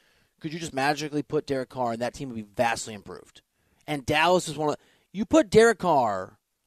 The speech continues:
on that Cowboys team, and I think they're markedly better. I think Derek Carr is a better quarterback than Dak Prescott. And, and you're right, like, a little more balance in the offense would be appropriate. And you have a five-game roadmap for how you did that, as you said, with Cooper Rush.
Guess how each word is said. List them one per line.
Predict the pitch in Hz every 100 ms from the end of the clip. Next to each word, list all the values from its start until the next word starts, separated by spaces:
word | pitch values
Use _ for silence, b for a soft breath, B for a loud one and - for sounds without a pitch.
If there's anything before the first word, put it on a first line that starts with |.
| _ _
on | 143 147
that | 147 185
Cowboys | - 180 156 120 107
team, | - 104 98 95 -
and | 147
I | 185
think | 226
they're | 196 170
markedly | 143 147 156 147 139
better. | 120 117
I | - 185
think | 233 - b b
Derek | 190 208
Carr | - 175
is | 151
a |
better | 131 - 156
quarterback | 151 147 127 120 110 - _ _ _
than | 131
Dak | 127 117
Prescott. | - 98 - 73 - b b b
And, | - 180
and | 190
you're | 208
right, | 220 262
like, | 170 151
a | 185
little | 165 185 226
more | 220
balance | 185 - 160 170 185 175
in |
the | 160 147
offense | 165 151 110 98 101 - - _ _ _ _ _ _ -
would | 160
be | 180
appropriate. | 180 214 269 220 151
And |
you | 170
have | 208
a | 214
five-game | - 208 226 202 254
roadmap | 233 294 208 208 202
for |
how | 165 190
you | 214
did | 170 262 220
that, | 143 156
as | 147 143
you | 220
said, | - 147
with | 170
Cooper | - 196
Rush. | 202 247 185 -